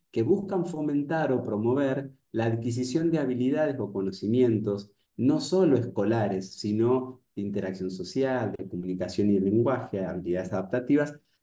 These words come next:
para favorecer el desarrollo de la autonomía y de la responsabilidad. O sea, fíjense que no es que tratamos de curar el autismo, no es que tratamos de transformar a la persona, sino que lo que buscamos es fomentar o promover habilidades,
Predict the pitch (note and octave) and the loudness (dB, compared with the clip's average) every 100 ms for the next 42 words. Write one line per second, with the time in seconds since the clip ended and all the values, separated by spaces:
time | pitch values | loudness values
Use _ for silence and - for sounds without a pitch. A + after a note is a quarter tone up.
0 | - B2 B2 A#2 A#2+ A#2+ B2 - D3 C#3+ | 0 2 4 2 2 4 2 0 2 2
1 | A#2+ - A#2 B2+ B2+ A#2 G#2 G2+ G#2 G2+ | 2 0 -2 -2 -2 0 0 0 0 2
2 | G#2 G#2+ F#2 F2+ F2 F2+ E2+ F2+ E2+ D#2+ | 4 2 0 -4 -8 -8 -8 -8 -12 -12
3 | D#2+ _ _ - E2+ - _ _ D#3 D#3+ | -16 _ _ -12 -12 -14 _ _ 0 4
4 | D3+ C#3 C#3 A#2 - - _ A#2 C#3 F#3+ | 2 2 2 2 0 -12 _ 2 6 6
5 | D3 B2+ A2+ A2 A#2+ A#2 A2 A2+ A#2 A2+ | 6 4 2 0 0 0 0 0 0 2
6 | A#2 A#2+ A#2 B2+ B2 B2 - G#2 G#2 G2 | 4 4 4 2 0 -4 -8 -4 -2 -4
7 | F#2+ F2+ E2+ F#2+ D3+ E3+ D#3+ - A#2+ A2+ | -6 -8 -2 4 6 6 4 4 0 2
8 | A#2 A#2 A2+ A2 A#2 B2 - - A#2 A#2 | 4 4 4 4 2 2 -4 -6 0 2
9 | A2+ A#2+ A#2+ A#2+ C3 C#3 C#3 B2+ F#2 F#2+ | 0 2 4 6 6 4 4 0 -2 -6
10 | - F#2 - C3+ E3+ D#3+ C#3 C3 - - | -8 -8 -2 0 0 0 -2 -2 -6 -8
11 | B2 F#3 F#3 F3 E3 - A#2+ A#2+ B2+ F3+ | -4 0 0 0 -2 0 2 2 2 2
12 | E3+ - B2 B2+ D3+ F3+ F3+ - _ _ | 2 2 0 2 2 2 0 -10 _ _
13 | _ _ _ A2+ A#2 A#2+ A2+ C#3 F#3 D#3+ | _ _ _ -4 -2 0 2 4 4 4
14 | A#2 F#2+ - - | 2 0 -4 -18